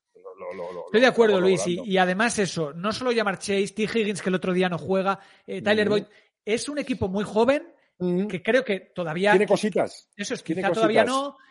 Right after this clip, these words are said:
Speaker 2: Eh, igual este año, pues eso, da algún susto,
Speaker 1: Ujú.
Speaker 2: pero creo que para los próximos años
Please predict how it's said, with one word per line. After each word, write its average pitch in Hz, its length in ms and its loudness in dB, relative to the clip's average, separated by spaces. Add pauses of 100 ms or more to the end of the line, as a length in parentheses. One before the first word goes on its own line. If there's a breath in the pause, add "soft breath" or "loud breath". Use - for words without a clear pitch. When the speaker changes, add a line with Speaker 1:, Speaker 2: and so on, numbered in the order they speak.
(140 soft breath)
Speaker 2:
Eh, 190 360 -10
igual 214 320 0
este 220 200 -2
año, 214 300 0
pues 165 200 -2
eso, 170 140 -6
da 160 80 -8
algún 170 220 -8
susto, 254 560 -2 (240 soft breath)
Speaker 1:
Ujú. 156 120 -10
Speaker 2:
pero 160 200 -4
creo 277 220 4
que 330 100 -4
para 294 100 2
los 214 100 -2
próximos 247 340 -8
años 277 360 -8